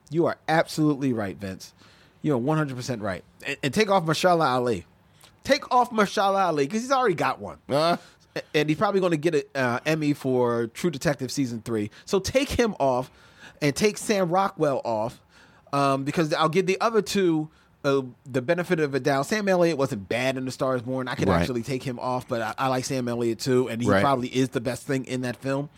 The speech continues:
Speaker 2: Sure.
Speaker 1: So I'll give him that. Richard E. Grant, I didn't see the movie, so I'm, I can't take it off. That'd be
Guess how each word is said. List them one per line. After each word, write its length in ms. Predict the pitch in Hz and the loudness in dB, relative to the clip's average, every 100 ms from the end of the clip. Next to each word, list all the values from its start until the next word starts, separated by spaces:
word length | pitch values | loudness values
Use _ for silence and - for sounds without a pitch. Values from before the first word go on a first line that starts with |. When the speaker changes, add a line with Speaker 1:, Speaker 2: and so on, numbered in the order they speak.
| - | -14
Speaker 2:
Sure. 300 | - 110 95 | -2 2 4
Speaker 1:
So 180 | 87 147 | 4 2
I'll 220 | 147 165 | 4 2
give 240 | 139 208 185 | 4 2 4
him 220 | 190 156 | 2 2
that. 260 | 139 135 - - | -2 -4 -8 -2
Richard 240 | 190 180 | -2 0
E. 60 | 185 | 0
Grant, 300 | 143 165 160 | 2 0 2
I 60 | 147 | 2
didn't 220 | 156 156 | 2 -2
see 380 | - 180 190 208 | -4 0 2 2
the 100 | 190 | 0
movie, 340 | 190 202 202 | 2 0 -2
so 200 | 196 165 - | -2 0 2
I'm, 180 | 151 156 - | 0 -2 -4
I 60 | 135 | -2
can't 240 | 175 151 | -2 -2
take 200 | 165 151 | -2 -2
it 60 | 151 | 0
off. 180 | 156 151 | 0 0
That'd 220 | 135 117 | -2 -2
be 160 | 127 | -8